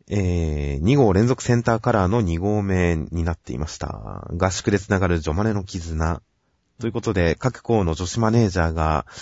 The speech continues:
夜中に、夜中にこう、<laughs> ガールズトークを、これから花開かせるんじゃないか、花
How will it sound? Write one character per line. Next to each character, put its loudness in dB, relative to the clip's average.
夜 2
中 0
に、 -2
夜 0
中 -4
に -4
こ -6
う、 -2
<laughs> -20
ガ 4
ー 2
ル 2
ズ -8
ト -6
ー -18
ク -14
を、 -14
こ -2
れ 2
か -2
ら 0
花 -2
開 -2
か -14
せ -4
る -4
ん -6
じ -6
ゃ -4
な -4
い -6
か、 -6
花 -6